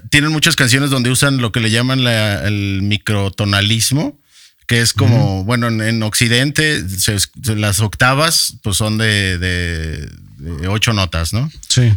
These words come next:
Speaker 1: Y, y en el microtonalismo pu-, pueden llegar hasta, o sea, esa octava dividirla en todavía más microtonalidades, que puede llegar hasta cincuenta y tantos notas dentro de una octava. O sea, imagínate,
Speaker 2: Ujú.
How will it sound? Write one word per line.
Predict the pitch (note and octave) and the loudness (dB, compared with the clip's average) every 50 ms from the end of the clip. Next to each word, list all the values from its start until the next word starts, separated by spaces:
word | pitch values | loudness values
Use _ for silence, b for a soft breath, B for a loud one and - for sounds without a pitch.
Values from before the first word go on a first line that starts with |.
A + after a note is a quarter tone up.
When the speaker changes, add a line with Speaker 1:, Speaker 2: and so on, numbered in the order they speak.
| - - | 2 2
Speaker 1:
Y, | A#2+ B2 B2 B2+ - B2+ B2 B2 A#2+ A#2+ A#2+ A#2+ A#2+ A#2+ A#2 A#2 - - | 2 2 2 2 2 2 2 4 4 6 6 6 4 4 2 0 0 0
y | A#2 | 0
en | A#2 A2+ A#2 A#2 | 0 0 2 0
el | A2 A2+ A2 G#2+ G#2+ | 0 0 0 0 0
microtonalismo | A2+ G#2+ - A#2 G#2 B2 A2+ A2+ A2 A#2+ B2+ C3+ D3 B2+ G#2+ | 0 -2 -2 -2 -2 0 0 2 2 2 2 2 0 0 -2
pu-, | A#2+ G2+ - | -4 -6 -2
pueden | - C3+ C3+ C#3 C#3+ | -2 0 0 2 2
llegar | C3 A2 A#2 B2 B2+ | 0 2 2 2 2
hasta, | C3+ B2+ - - B2 A2 A2 | 2 0 0 0 2 2 2
o | G#2 | 2
sea, | - B2 A#2 | 2 2 2
esa | A2+ D#3 D3+ | 2 0 0
octava | A#2+ - - C#3 C#3+ D3 D3+ | 0 0 0 0 2 2 0
dividirla | C#3+ A#2+ A2 G#2+ G#2 A2+ A2+ A2+ B2+ C3 C3 C3 B2 A#2+ A2+ | 0 0 0 0 0 0 0 0 2 2 2 2 2 2 2
en | G#2 F#2+ | 0 0
todavía | - B2 B2 B2 B2+ C3 B2+ | 0 0 0 0 0 0 0
más | A#2 A2+ A#2 A#2 A#2 - B2+ | 0 0 0 0 0 0 0
microtonalidades, | B2 B2+ A#2 - B2 A2 G2 - A2 G#2 G#2 G2+ G#2+ A2+ A2+ A#2+ A#2+ A#2 A#2 B2+ C#3+ - B B B B B B - | 0 -2 -2 -2 -4 -4 -4 -2 -2 0 0 2 2 2 2 2 2 2 0 0 -2 -4 B B B B B B -4
que | A#2 - | 0 2
puede | C3 C#3+ C#3+ | 4 4 4
llegar | C3 B2+ C3+ | 2 2 2
hasta | C3+ C3 C#3 A#2 | 0 2 0 2
cincuenta | - A2 G2+ - G#2 G2+ G2 - G#2 | 2 2 2 0 0 -2 0 0 -2
y | G2+ | -2
tantos | G2+ A#2 A#2 A2+ - A#2 A2 | 0 -2 -2 0 0 0 0
notas | A2 A2 A2 - A#2 A2 G#2 | 0 -2 -2 -2 -2 -2 -2
dentro | A2+ G#2+ G2 A2+ A2 G#2+ | -2 -2 -2 -2 -2 0
de | A2+ | 0
una | A2+ A2+ A#2 | 0 -2 -2
octava. | G#2+ - - D#3+ E3+ E3 - | -2 -2 -2 -2 -2 -2 -4
O | - | -4
sea, | - - F2+ | -4 -6 -6
imagínate, | F2+ F2+ E3+ C#3 A#2+ G#2+ C3 C3 C3 G2+ E2+ | -6 -2 2 6 6 6 6 6 4 0 -2
Speaker 2:
Ujú. | D#2+ | -6